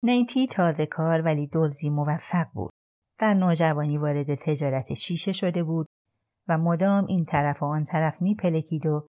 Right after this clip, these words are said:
از دست مأموران مبارزه با مواد مخدر، متصدیان مالیات، مأموران پلیس، مردانی که دخترشان را حامله کرده بود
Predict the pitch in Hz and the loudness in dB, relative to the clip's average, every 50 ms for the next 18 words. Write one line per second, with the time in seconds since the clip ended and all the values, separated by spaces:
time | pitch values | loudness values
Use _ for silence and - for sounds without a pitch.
0 | _ - - 156 143 143 - 151 147 - - - 147 147 151 147 139 147 147 143 | _ -4 -4 -4 -4 -2 -2 -2 -4 -2 -4 -4 -4 -2 -2 -2 -2 -2 -4 -4
1 | 143 143 143 139 139 143 147 147 139 147 143 139 139 131 143 139 131 139 135 139 | -2 -4 -4 -4 -4 -4 -4 -4 -4 -4 -4 -4 -6 -6 -8 -8 -6 -6 -6 -4
2 | 147 147 151 190 202 196 175 147 131 123 - - 143 135 139 - 175 180 185 190 | -4 -4 -2 -4 -4 -2 -2 -4 -4 -4 -6 -6 -8 -8 -6 -4 -2 0 0 0
3 | 277 285 _ _ _ _ _ _ _ _ _ _ _ - 254 247 247 247 233 - | -2 -4 _ _ _ _ _ _ _ _ _ _ _ -2 -2 0 0 0 -2 0
4 | - 185 175 - - 170 175 175 160 147 135 139 139 135 139 131 143 151 170 180 | 0 0 0 0 0 0 0 2 2 0 0 -2 -2 -4 -4 -4 -4 -2 0 0
5 | 185 190 185 190 - _ _ _ _ _ _ _ - 185 180 165 156 151 151 151 | 0 0 -2 -4 -8 _ _ _ _ _ _ _ 0 2 2 2 2 0 0 0
6 | 143 147 143 131 131 123 - - 151 151 160 185 196 196 190 - - _ _ _ | 0 -2 -2 -2 -4 -4 -4 -4 -4 -2 0 0 0 0 -2 -4 -8 _ _ _
7 | _ _ _ _ _ - 226 226 220 202 180 202 202 185 180 175 175 175 147 156 | _ _ _ _ _ -2 0 2 2 2 2 2 2 2 2 0 0 -2 -2 -4
8 | - - - 165 156 139 147 - 160 143 131 139 135 - 156 147 139 139 131 135 | -4 -4 -2 -2 -2 -2 -2 -4 -4 -4 -4 -4 -4 -4 -4 -4 -4 -4 -4 -4
9 | 120 - 139 139 127 - 160 151 190 214 214 208 214 | -4 -4 -4 -4 -4 -6 -4 -2 0 0 0 0 -2